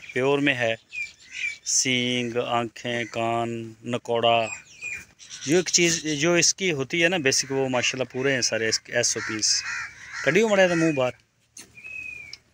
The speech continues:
بہرحال گرمی نے آج اس کو برباد کیا ہوا تھا۔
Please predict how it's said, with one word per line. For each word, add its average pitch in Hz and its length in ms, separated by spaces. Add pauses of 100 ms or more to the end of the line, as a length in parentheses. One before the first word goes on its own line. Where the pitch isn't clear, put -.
(1080)
بہرحال 147 360
گرمی 135 260
نے 156 120
آج 139 220
اس 135 100
کو - 120
برباد 117 460
کیا 127 180
ہوا 113 160
تھا۔ 110 140